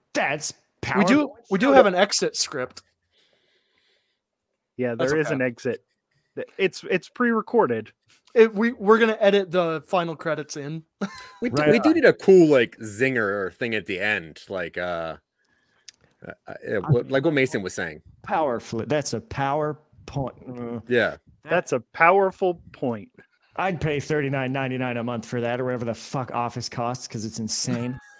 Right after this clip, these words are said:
Speaker 2: <laughs>
Speaker 1: Um,
Speaker 4: Office Max?
Speaker 1: No,
Speaker 3: Office
Speaker 2: Microsoft
Speaker 3: costs
Speaker 2: Office.
Speaker 3: you money? <laughs>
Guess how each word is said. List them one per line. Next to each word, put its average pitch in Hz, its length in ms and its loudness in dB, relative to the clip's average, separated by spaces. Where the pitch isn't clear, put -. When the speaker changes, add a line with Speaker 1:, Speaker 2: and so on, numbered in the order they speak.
Speaker 2:
<laughs> - 480 0
Speaker 1:
Um, 117 340 -8
Speaker 4:
Office - 380 -6
Max? - 440 -10
Speaker 1:
No, 196 240 -2
Speaker 3:
Office 151 280 4
Speaker 2:
Microsoft 151 120 -2
Speaker 3:
costs 190 280 2
Speaker 2:
Office. - 200 -6
Speaker 3:
you 165 120 -4
money? 160 560 -2
<laughs> - 40 -20